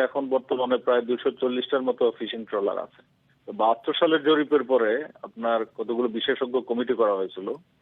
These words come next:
তার একটা কমিটি হচ্ছে জামান কমিটি। তো জামান কমিটির সুপারিশে আমাদের সমুদ্র সীমার ভিতরে আশিটির বেশি ট্রলার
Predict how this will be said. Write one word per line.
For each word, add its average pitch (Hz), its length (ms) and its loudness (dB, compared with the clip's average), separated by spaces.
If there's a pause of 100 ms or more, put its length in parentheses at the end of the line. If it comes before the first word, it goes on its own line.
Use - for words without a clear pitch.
(280)
তার 123 140 2
একটা 131 200 0
কমিটি 131 320 0
হচ্ছে 135 300 0
জামান 120 320 0
কমিটি। 98 380 -10 (1040)
তো 110 80 -12
জামান 123 340 4
কমিটির 165 520 4
সুপারিশে 147 680 4
আমাদের 127 460 4
সমুদ্র 131 500 0
সীমার 139 260 2
ভিতরে 117 580 0 (720)
আশিটির 151 520 0
বেশি 143 280 0
ট্রলার 127 380 4